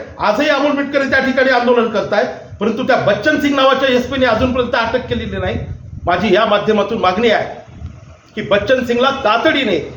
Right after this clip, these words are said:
त्या ठिकाणी संविधानाचं पायमल्ली केल्याप्रकरणी, हल्लेखोरांना पाठीशी घालण्याच्या प्रकरणी, ज्यांनी चिथावणी दिली त्याला पाठीशी घालण्याच्या प्रकरणी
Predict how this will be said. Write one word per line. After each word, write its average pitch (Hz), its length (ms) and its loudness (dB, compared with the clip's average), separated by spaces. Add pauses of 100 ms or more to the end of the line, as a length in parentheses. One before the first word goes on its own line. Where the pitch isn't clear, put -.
(580)
त्या 233 80 2
ठिकाणी 262 420 0
संविधानाचं 247 720 2
पायमल्ली 285 580 0
केल्याप्रकरणी, 208 680 0 (300)
हल्लेखोरांना 269 600 2
पाठीशी 262 520 0
घालण्याच्या 262 420 2
प्रकरणी, 190 440 -2 (320)
ज्यांनी 262 220 2
चिथावणी 302 500 0
दिली 254 280 0 (300)
त्याला 233 180 4
पाठीशी 285 500 0
घालण्याच्या 262 400 2
प्रकरणी 202 720 -2